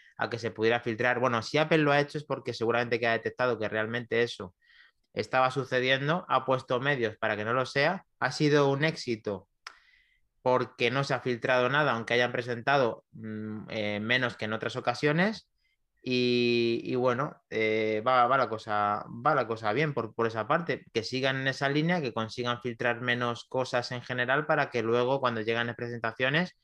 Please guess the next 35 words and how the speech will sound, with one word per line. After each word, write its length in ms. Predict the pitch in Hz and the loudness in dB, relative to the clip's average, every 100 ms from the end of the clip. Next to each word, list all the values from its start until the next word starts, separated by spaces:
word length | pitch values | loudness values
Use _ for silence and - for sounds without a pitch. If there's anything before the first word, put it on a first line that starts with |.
| _ _ _ - | _ _ _ -8
nos 320 | 127 127 123 | -2 -2 0
ilusionen 460 | 120 117 131 127 127 | -2 -2 0 2 0
mucho 260 | 123 123 | -2 -2
más 220 | 117 117 | 0 0
de 80 | 120 | 0
lo 180 | 113 107 | 0 -2
que, 420 | 107 101 98 95 _ _ _ _ _ | -2 -4 -4 -6 _ _ _ _ _
de 100 | 113 | -2
lo 140 | 110 107 | 0 0
que 160 | 110 | 0
hay. 160 | 107 98 - _ | 0 -2 -8 _
Nos 140 | 117 | -8
está 240 | 117 - 156 | -4 -2 2
preguntando 580 | 175 170 160 160 165 160 | 2 2 2 2 2 0
Vikingos 520 | 139 143 151 143 139 | -2 -2 0 0 0
uno, 200 | 156 147 | 0 2
buenas, 380 | 139 160 180 175 | 4 4 2 0
nos 140 | 131 | -2
saluda, 240 | 131 151 | 0 2
muy 100 | 139 | 2
buenas, 260 | 127 143 147 | 0 0 0
Vikingos. 540 | 127 131 156 175 185 _ _ _ _ _ _ | -2 -2 0 0 -2 _ _ _ _ _ _
¿Cómo 320 | - 156 175 165 | 0 2 2 2
creéis 260 | 156 165 | 2 2
que 100 | 156 | 2
envejecerá 840 | 156 143 139 135 127 123 143 175 - | 0 0 -2 -2 0 2 2 2 0
un 200 | 147 151 | 0 2
iPhone 440 | 151 147 131 127 | 2 0 -2 -2
doce 420 | 127 156 - 175 165 | 0 0 2 0 0
con 240 | 135 127 | -2 -4
solo 540 | 117 151 160 165 165 | -2 0 2 4 2
cuatro 320 | 156 143 151 131 | 2 2 2 -2
gigas 380 | - 160 151 | -2 0 2
de 100 | 135 | 2
ram? 300 | 117 107 87 | 0 0 -2